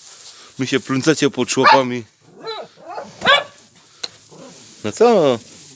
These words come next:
No. Wy moje brzydkie, zawszone,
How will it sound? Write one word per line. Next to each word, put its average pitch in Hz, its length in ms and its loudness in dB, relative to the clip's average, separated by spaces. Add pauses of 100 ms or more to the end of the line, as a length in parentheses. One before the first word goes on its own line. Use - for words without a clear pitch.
(680)
No. 139 760 2 (1400)
Wy 139 220 2
moje 160 360 6
brzydkie, 131 640 -2 (320)
zawszone, 147 760 2